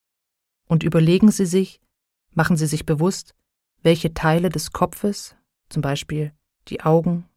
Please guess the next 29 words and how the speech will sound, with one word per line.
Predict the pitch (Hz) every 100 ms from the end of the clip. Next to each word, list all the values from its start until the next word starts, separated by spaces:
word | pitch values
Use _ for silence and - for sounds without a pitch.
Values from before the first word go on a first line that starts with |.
| _ -
die | -
Ohren, | 165 170 175 170 - _ _
der | 147
Mund, | 147 160 185 - _ _ _ _ _ _ _ _ -
Ihnen | 180 180
in | 170
irgendeiner | 160 190 220 214 - 156 147
Form | - 170 170
Freude | - - 147 139
bereiten, | 143 135 135 - - - _ _ _ -
kleine, | - 160 165 160 160 160 -
alltägliche | 151 - 160 160 165 165 165 165 -
oder | 165 165
auch | 160 -
größere | 190 196 - 139
Freuden. | - 135 131 127 139 _ _ _ _ _ _ _ _ _ _ _
Und | 175
stellen | - 185 208
Sie | 214
sich | 180 160 -
diese | 165 190 190
Freuden | - - 156 170 180
so | - 156
konkret | - 143 - 165 185 - _
wie | 156
möglich | 147 147 151 - 156
vor, | - 147 139 - _ _ _ _ _ _
zum | - 156
Beispiel, | 147 151 - 151 139 143